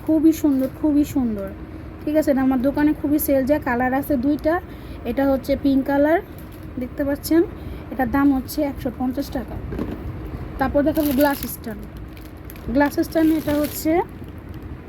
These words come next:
এটা আপনি এক, দুই, তিন, চার, পাঁচ, ছয়, সাত, আটটা গ্লাস রাখতে পারবেন। খুবই সুন্দর। এটার দাম হচ্ছে দেড়শো টাকা।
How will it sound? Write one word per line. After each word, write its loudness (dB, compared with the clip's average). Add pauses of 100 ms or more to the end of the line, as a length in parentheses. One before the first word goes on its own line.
(800)
এটা 2
আপনি 2 (520)
এক, -4
দুই, -4
তিন, 0
চার, 2 (140)
পাঁচ, -2 (180)
ছয়, 2
সাত, -2 (100)
আটটা -2
গ্লাস 0
রাখতে -2
পারবেন। -4 (140)
খুবই 4
সুন্দর। 4
এটার 0
দাম 2
হচ্ছে -6
দেড়শো -4
টাকা। -12